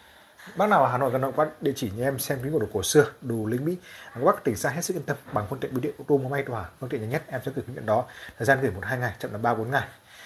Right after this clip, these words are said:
À, cầu giữa nó có cái triện vuông, à, càng trái càng phải đều nó có cái chữ Findor đảo chiều.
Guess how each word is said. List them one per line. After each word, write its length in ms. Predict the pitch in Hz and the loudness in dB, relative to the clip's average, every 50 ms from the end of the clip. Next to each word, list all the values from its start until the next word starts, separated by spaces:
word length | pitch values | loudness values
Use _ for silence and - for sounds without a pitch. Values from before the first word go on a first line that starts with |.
| - - - | -16 -10 -6
À, 80 | 139 120 | 2 6
cầu 160 | 151 143 123 | 6 6 8
giữa 120 | 117 196 | 8 6
nó 100 | 208 196 | 6 6
có 100 | 165 175 165 - | 4 2 0 0
cái 100 | 180 - | -2 -2
triện 180 | 185 156 117 | -2 -4 -2
vuông, 200 | 104 147 180 165 - - - - - - - - - - | 2 4 4 4 2 -2 -14 -20 -20 -20 -20 -20 -12 -2
à, 160 | - 123 131 127 - | 2 2 2 6 6
càng 280 | 151 139 131 123 117 107 - _ _ _ - | 6 6 6 4 -2 -4 -6 _ _ _ -6
trái 360 | - 151 139 135 143 175 233 233 | 0 2 4 4 4 4 2 4
càng 160 | - 156 127 | 4 2 2
phải 320 | - - - 143 131 110 80 - | 2 0 2 2 2 2 0 2
đều 260 | - 135 135 127 113 | 6 8 10 10 8
nó 80 | 113 131 | 6 4
có 80 | - | -6
cái 140 | - - - - | -8 -8 -6 -4
chữ 120 | - 214 - - - _ _ _ - - - - - | -6 -6 -6 -10 -20 _ _ _ -20 -20 -14 -4 0
Findor 340 | 185 170 165 165 165 160 151 - - | 0 2 8 10 8 8 8 4 -2
đảo 140 | 120 101 92 - | -4 -6 -4 0
chiều. 200 | - 147 139 | 4 6 6